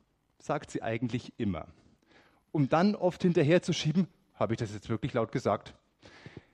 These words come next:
Und damit geht oftmals so einiges schief. Ist auch sehr witzig oft. Aber weise ist diese Frau ganz bestimmt nicht.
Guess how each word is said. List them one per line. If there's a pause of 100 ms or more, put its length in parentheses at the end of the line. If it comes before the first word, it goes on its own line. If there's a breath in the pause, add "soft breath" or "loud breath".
(720 loud breath)
Und
damit
geht
oftmals
so
einiges
schief.
Ist
auch
sehr
witzig
oft. (260 loud breath)
Aber (280 loud breath)
weise (180)
ist
diese
Frau (200 soft breath)
ganz
bestimmt
nicht.